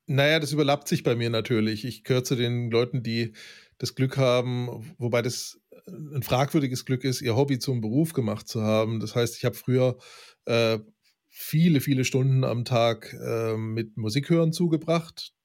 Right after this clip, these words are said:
Da war es ein reines Hobby. Oder was heißt ein Hobby? Es ist mehr als ein Hobby. Das war für mich wie so eine Art Hintergrund für mein gesamtes Leben. Das war wie ein Soundtrack, äh, zu meinem Leben. Also man hat halt, äh, wenn man zusammengesessen ist und, und, und getrunken hat, hat man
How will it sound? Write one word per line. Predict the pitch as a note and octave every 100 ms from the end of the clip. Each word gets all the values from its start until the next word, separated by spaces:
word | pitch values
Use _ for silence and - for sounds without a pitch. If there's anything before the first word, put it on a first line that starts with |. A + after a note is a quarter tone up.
| -
Da | A#2+
war | A#2 A2+
es | -
ein | A#2+
reines | A2 A2+ A2+ G#2
Hobby. | B2 C3 E3+ F#3 _ _ - - _ _ _ _
Oder | - G#2+
was | G2+
heißt | A2+ A2+ -
ein | F#2
Hobby? | B2+ A#2+
Es | G#2+
ist | A#2 A2
mehr | A#2+ B2
als | A#2
ein | A#2+ G2
Hobby. | G#2 G#2+
Das | G#2+ A#2
war | G#2+
für | A2+
mich | A2 G#2+
wie | A#2
so | A#2
eine | A#2
Art | A2 G#2+ G#2+ - - - _ _
Hintergrund | - - F3 E3+ A#2+ B2 B2
für | -
mein | A2 A#2
gesamtes | A2 A2+ A2+ A#2 -
Leben. | B2 C3+ A#2 G2
Das | G2
war | G2+
wie | A2
ein | A2
Soundtrack, | G#2+ A2 B2+ C3+ A#2+ A#2 - -
äh, | B2 A#2+ - G#2 E2+ - C3+
zu | -
meinem | B2 A#2+
Leben. | A#2 C3 C3+ G#2+ G#2
Also | G2+ A2
man | A2
hat | A2+
halt, | A2 G#2+ - - - - - _ -
äh, | G#2+ G#2 G#2+ -
wenn | A#2+
man | A#2
zusammengesessen | - C3+ D3 D3 C3+ C3 C#3
ist | B2+ C3 -
und, | B2+ A#2 A#2
und, | A#2 A#2+
und | A#2+ A#2
getrunken | C3 D3+ E3+ F3+
hat, | D3+ C#3
hat | C#3+
man | C#3 C3